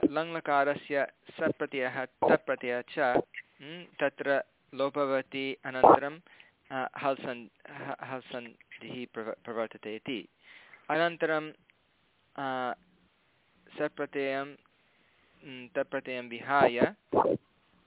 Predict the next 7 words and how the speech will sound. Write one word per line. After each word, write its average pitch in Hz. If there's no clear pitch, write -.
तत्र 127
सकारादि, 135
तकारादि, 127
थकारादि, 117
हम्म, 139
प्रत्ययाः 123
अस्माभिः 123